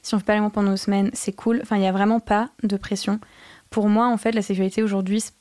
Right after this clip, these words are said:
c'est, bah, c'est un gage d'amour, évidemment, mais c'est pas finalement le, le truc le plus central dans ma relation. Et je pense qu'avant, ce genre de discours, genre, « Pour une relation saine, faites ci, faites ça », non. Là, vraiment, je suis dans un stade où je m'écoute et je sais ce qui me va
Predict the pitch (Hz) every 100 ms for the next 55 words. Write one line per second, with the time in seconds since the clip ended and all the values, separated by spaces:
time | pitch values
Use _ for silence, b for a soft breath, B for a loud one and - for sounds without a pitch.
0 | - - 208 185 190 - - - 180 180
1 | 175 196 214 214 202 196 202 226 233 196
2 | 185 B B B B - - 247 254 208
3 | 208 214 196 _ - 208 202 233 - 220
4 | 202 214 - 202 - - 208 214 214 _
5 | 220 208 202 196 196 202 196 214 240 262
6 | B B B 214 - 254 - 214 214 240
7 | - 202 202 196 196 - - 214 208 185
8 | - 220 247 254 233 254 254 208 - 196
9 | 220 233 - B B B - 233 - 240
10 | 208 202 202 226 B B B _ 185 175
11 | 160 _ _ - 220 220 226 196 202 220
12 | - 202 190 190 185 185 185 180 - 202
13 | 196 190 185 185 180 196 185 - 208 190
14 | 175 - 185 - - 180 175 180